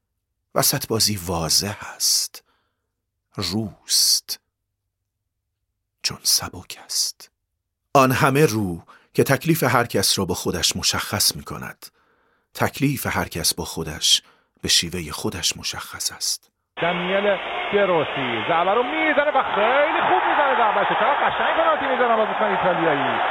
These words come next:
Speaker 1: آنچه از محمد بشر، محمد ابن بشر همدانی در این پادکست گفته شد، مستند به کتاب تاریخ طبری، یکی از بنامترین کتاب‌های مسلمانان است.
Speaker 2: اریک آبیدال ضربهٔ بعدی رو برای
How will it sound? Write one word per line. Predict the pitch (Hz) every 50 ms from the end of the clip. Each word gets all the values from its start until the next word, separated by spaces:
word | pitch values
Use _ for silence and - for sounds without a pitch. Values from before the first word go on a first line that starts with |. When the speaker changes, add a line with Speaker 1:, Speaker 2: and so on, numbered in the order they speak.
| - - - -
Speaker 1:
آنچه | 160 165 160 - 185
از | 165 160 156 151
محمد | 147 139 139 147 127 127 139 151 151 147
بشر، | 120 131 131 123 110 107 107 - - - - - _ _ _ -
محمد | 120 123 135 120 117 117 117 117 110 123
ابن | 135 131 - 127 123 120
بشر | 107 113 123 131 - - - 143
همدانی | 120 110 - - 131 117 107 104 107 101 110 110 107 104 104 113 123 127 131 127 123
در | 110 120 107
این | 110 120 113 110
پادکست | - 131 113 110 - - 113 104 - -
گفته | - 110 - - - 104
شد، | - - 123 120 - - - - - - - - - 127
مستند | 123 - - - 123 120 131 139 - -
به | 139 -
کتاب | - 143 123 - 143 120 120 123
تاریخ | - - 113 107 107 117 117 -
طبری، | 123 - - 120 107 107 101 98 110 117 123 - - - - - -
یکی | 120 117 - - 127 110
از | 110 107 - 107
بنامترین | 110 113 104 107 107 104 101 95 - - 104 107 120 117 104
کتاب‌های | 98 - 104 - 104 87 82 - 92 82 69 78
مسلمانان | 80 80 80 - - 78 76 65 62 57 - 71 - - -
است. | - - - - - - _ _ _ - - - - - - - -
Speaker 2:
اریک | - 135 165 - - -
آبیدال | 175 180 175 180 175 190 185 185 185 190 185 - - - - - - - - -
ضربهٔ | 165 196 190 185 196 190
بعدی | 185 180 175 165 175
رو | 180 175
برای | 170 160 160 170